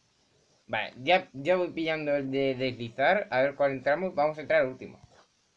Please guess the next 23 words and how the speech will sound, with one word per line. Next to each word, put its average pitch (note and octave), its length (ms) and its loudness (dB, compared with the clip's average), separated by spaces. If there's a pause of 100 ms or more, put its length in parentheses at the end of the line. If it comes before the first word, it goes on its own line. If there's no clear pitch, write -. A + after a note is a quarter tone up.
(160)
Vamos C#3+ 180 -6
a D#3 40 -4
entrar D#3 240 2
al B2+ 40 -2
último. A#2+ 320 -8
Así, C#3 680 -4
en A#2 140 -8
plan, C3+ 540 -2
vamos C#3 240 0
a C#3+ 60 -2
morir, C#3 280 -2
pero A#2 160 -8
bueno. C3 240 -6 (680)
No, B2 380 -4
no, C3 220 0
no, C3 80 0
espérate, C3+ 340 -2
espérate. D3 320 -2
<laughs> - 1000 -6
Que A#2+ 100 -4
no C3 120 -2
quiero C3+ 220 -2
perder. C3 360 -6